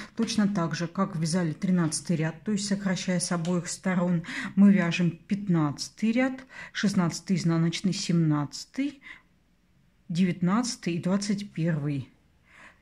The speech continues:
И из двадцать третьего ряда у нас будут убавки только со стороны горловины. Так, значит, сейчас вяжем еще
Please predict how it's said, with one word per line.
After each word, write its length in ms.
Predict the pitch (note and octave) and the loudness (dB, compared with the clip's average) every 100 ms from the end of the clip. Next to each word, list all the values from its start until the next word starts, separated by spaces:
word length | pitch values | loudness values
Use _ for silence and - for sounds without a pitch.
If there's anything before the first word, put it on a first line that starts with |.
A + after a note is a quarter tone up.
| - | -6
И 260 | G#3 F#3 | 0 2
из 120 | E3+ D3+ | 2 0
двадцать 480 | F#3 F#3 - F3 | 0 0 0 -6
третьего 560 | - G3+ C4+ - G#3 F#3 | -2 -2 0 -2 0 2
ряда 280 | E3+ D#3 D#3 | 2 0 2
у 40 | |
нас 220 | E3 G3+ | 2 0
будут 360 | G3 F3 G#3+ - | 0 0 0 -2
убавки 420 | D3 E3 F#3+ - | 0 0 -2 -8
только 360 | - E3 G3+ A3 | -10 -6 -4 -2
со 140 | - | -4
стороны 480 | - F#3 E3 E3+ F#3+ | -6 -4 0 2 2
горловины. 560 | G3+ G3+ G3+ D3+ D#3+ D3+ | 0 0 -2 0 0 0
Так, 180 | E3 | -2
значит, 400 | C#3+ E3+ D#3 D#3+ | -4 -4 -4 -6
сейчас 380 | - - F3 D3+ | -8 -8 -6 -4
вяжем 380 | D3+ A#3 B3+ A#3+ | -2 -2 0 2
еще 300 | A#3 - A3+ | 0 0 -2